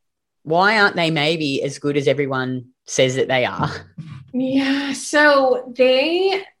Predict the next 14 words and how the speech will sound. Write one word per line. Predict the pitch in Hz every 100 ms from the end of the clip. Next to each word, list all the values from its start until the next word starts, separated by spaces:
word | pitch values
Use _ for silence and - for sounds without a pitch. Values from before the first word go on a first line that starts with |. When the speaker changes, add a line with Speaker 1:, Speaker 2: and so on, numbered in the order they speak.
| -
Speaker 2:
they're | 269 311
really | 294 339 392
high | 403 453 415
in | 302 233
fodmaps. | 214 180 - 196 123 -
So | - - - 247 247 233 220
those | 220 233 320 403
are | 370
fibers | - 202 220 294 330 349 339
that | 226 - _
ferment | - 220 240 226 202 202 240 381 - _ _ -
in | 254
the | 233
gut. | 220 214 285 349